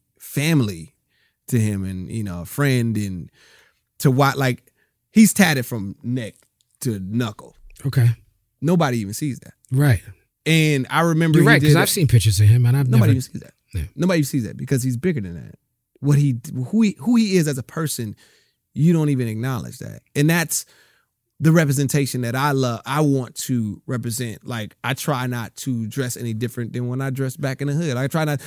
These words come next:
Speaker 1: I wanna be able to show the kids, um, that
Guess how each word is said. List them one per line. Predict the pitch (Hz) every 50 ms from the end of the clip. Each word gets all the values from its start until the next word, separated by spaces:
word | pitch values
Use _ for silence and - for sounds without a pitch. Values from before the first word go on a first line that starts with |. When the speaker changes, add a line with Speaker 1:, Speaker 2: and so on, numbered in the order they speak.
| 180 147 -
Speaker 1:
I | - 190
wanna | 208 220 233 226 208
be | 185 196 190
able | 180 170
to | 151
show | 139 - - 165 156
the | 147
kids, | 139 - - 156 151 143 131 123 107 104 - - _ _ _ _ _ _ _ _ _ _ _ _ _ -
um, | 135 135 135 131 127 120 117 110 107
that | 135 131 127 117 -